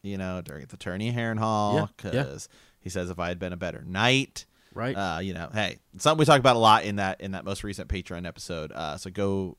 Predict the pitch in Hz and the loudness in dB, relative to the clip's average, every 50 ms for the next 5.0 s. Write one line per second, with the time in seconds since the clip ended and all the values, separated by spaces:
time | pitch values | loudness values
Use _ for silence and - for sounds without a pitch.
0 | _ - 104 95 92 92 95 92 - - 95 90 90 - - 101 90 - - 95 | _ -16 -14 -10 -8 -6 -6 -6 -6 -6 -8 -8 -8 -6 -8 -8 -8 -6 -4 -4
1 | 82 80 78 76 78 - - - 78 71 69 69 - - - 87 80 - - - | -4 -2 -4 -4 -4 -6 -8 -8 -8 -8 -8 -10 -12 -10 -12 -12 -10 -10 -14 -14
2 | - - _ _ _ _ _ - - - 113 117 - _ - - 107 104 92 - | -14 -18 _ _ _ _ _ -16 -12 -10 -10 -10 -10 _ -8 -4 -4 -4 -4 -6
3 | - _ _ - - - - - - - 147 180 175 160 143 123 123 120 113 110 | -16 _ _ -20 -20 -20 -20 -14 0 8 10 12 12 12 10 6 4 4 2 2
4 | 107 104 95 90 85 107 101 92 90 90 92 - 101 92 90 90 90 87 90 | 2 0 -2 -2 -2 0 0 0 0 -2 -2 -4 -4 -2 -2 -2 -4 -4 -6